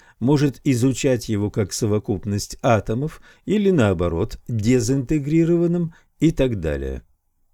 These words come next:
Такие же подразделения видения есть и на астральном плане. Так на каком же плане видели медиумы-ясновидцы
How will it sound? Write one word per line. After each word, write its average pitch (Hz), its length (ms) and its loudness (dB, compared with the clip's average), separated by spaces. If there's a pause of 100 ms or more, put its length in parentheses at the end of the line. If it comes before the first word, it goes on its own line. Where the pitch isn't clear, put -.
(140)
Такие 113 420 4
же 101 160 2
подразделения 123 840 -2
видения 123 640 -2 (260)
есть 160 460 2
и 165 120 2
на 160 180 0
астральном 104 580 -2
плане. 82 400 -6 (440)
Так - 360 2
на 143 200 4
каком 87 540 0
же 80 140 -6
плане 101 460 0
видели 120 400 0
медиумы-ясновидцы 117 1800 0